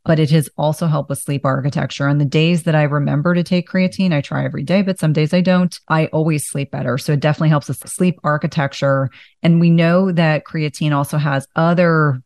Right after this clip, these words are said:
net impact. There's a podcast with Doctor Darren Kanda that will be out later this week, which again will precede this podcast coming out. And he talks about the research on brain stress, traumatic brain injuries,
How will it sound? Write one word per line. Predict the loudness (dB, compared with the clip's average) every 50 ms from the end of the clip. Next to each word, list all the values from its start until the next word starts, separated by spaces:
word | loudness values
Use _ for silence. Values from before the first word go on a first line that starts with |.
| _ -4
net | -2 0 2 2 4 2
impact. | 2 0 0 -2 -2 -2 -2 -4 -4
There's | -4 -4 -4 -2 -2
a | 0 0 0 -2
podcast | -2 -2 0 0 0 0 0 0 0 0 0 -2
with | -2 -4 -2
Doctor | -2 -2 -4 -2 -2 -4 -4
Darren | -2 -2 0 0 0 -2 -2
Kanda | -2 0 2 2 4 2 2
that | 0 0
will | -2 -2
be | -4 -2 -2
out | -2 -2 -2 -4 -4 -6 -4
later | -4 -4 -2 -2 -2
this | -2 -2 -4 -2 -4
week, | -2 -2 -4 -4 -6
which | -8 -6 -6
again | -4 -2 0 0 0 0
will | 0 0 0 -2 -4 -8 _
precede | -4 0 0 0 0 0 0 0 0 0 0
this | 0 0 0 0
podcast | -2 -2 0 0 0 0 0 0 0 0 -2 -2
coming | -2 0 0 0 0
out. | -2 -2 -2 -2 -4 -6 -6 -4 0
And | 2 2 4 4 2 0 -2
he | -2 -2 -2
talks | -2 0 -2 -2 -2 0
about | 0 0 0 0
the | 0
research | 0 0 -2 0 0 0 0 0 0 -2 -2
on | -2 0 0 2 2 2 0 0 -2 -2 0
brain | 2 2 4 2 2
stress, | 0 0 -2 0 0 0 -2 -4 -8
traumatic | -12 -4 -2 0 0 0 0 -2
brain | 0 2 2 4 4
injuries, | 4 2 2 0 -2 -2 -2 -2 -2 -4 -4 -6 -10 -16